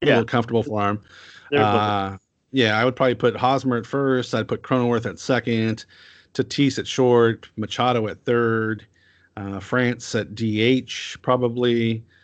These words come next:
Speaker 2: Olivares in right. Gotta play Trent Grisham every day in center, and maybe, I see. I don't, I don't know if Myers will be back or not, so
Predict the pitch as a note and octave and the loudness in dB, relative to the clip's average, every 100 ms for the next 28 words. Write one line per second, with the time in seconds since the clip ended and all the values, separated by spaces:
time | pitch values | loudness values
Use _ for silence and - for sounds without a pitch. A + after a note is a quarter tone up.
0 | _ _ A2+ B2 G#2+ A#2 A#2+ A#2 A2+ - | _ _ 2 2 4 4 4 4 0 -8
1 | G2 G#2+ C3 D3+ C#3+ C3 B2+ G#2 - - | -6 -2 2 4 4 2 2 -2 -10 -14
2 | - - - - _ _ - B2 A2+ A2 | -16 -18 -20 -20 _ _ -4 -2 0 -2
3 | - G#2+ G2+ A2+ A2+ A2 G#2+ G#2+ G#2 G2 | -2 -6 -2 -4 -2 -2 -2 -4 -4 -2
4 | C3+ B2 A#2+ A#2 A#2 - - - _ - | 0 4 4 2 -2 -10 -20 -20 _ -4
5 | G#2+ G#2 G#2+ G#2+ G#2+ G#2 G#2+ G#2+ A2 A#2 | -2 0 0 0 0 0 0 0 0 2
6 | A2+ A2 A2 A2 A2 G#2+ G2 - _ _ | 2 4 2 2 2 0 -4 -18 _ _
7 | _ _ - - - D#3+ - - F3 F#3+ | _ _ -20 -20 -4 0 0 0 2 2
8 | - - C#3 D#3+ F3+ D#3 D#3 C3 - - | 0 -4 -4 -2 -2 0 2 0 -2 -20
9 | - _ _ _ _ _ _ - G#2+ B2 | -20 _ _ _ _ _ _ -8 -4 0
10 | C3+ A#2 A2+ G#2+ A#2 A#2 G#2 G2+ G2 G#2 | 0 0 -2 2 0 0 -4 -6 -8 -6